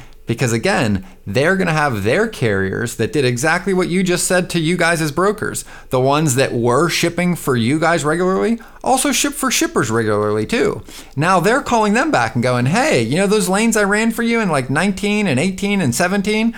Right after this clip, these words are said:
You know, would like to get back on the board with those. You still need some help with those." And they're willing to take them for a predictable rate.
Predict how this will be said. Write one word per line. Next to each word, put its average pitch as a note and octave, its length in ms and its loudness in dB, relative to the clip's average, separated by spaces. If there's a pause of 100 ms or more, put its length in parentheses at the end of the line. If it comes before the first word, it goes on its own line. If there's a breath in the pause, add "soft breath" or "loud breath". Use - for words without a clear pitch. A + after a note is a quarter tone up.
(600 loud breath)
You F#3+ 220 -2
know, G3+ 160 2
would A3 160 0
like A3+ 160 2
to A3 80 -4
get A3 140 0
back G#3 200 2
on A3 60 2
the G#3+ 80 2
board B3 240 0
with C3+ 120 -2
those. - 380 -4
You C#3 120 -4
still G#3 220 2
need G#3 180 2
some G3+ 100 2
help A#3+ 240 2
with C3+ 140 -2
those." G#2+ 380 -8 (280 loud breath)
And C#3 120 0
they're A3+ 120 4
willing F#3 280 4
to D#3+ 80 2
take E3+ 280 -2
them C#3 260 0
for B2 380 -2
a C3 140 0
predictable C#3+ 640 -2
rate. G#3 360 -2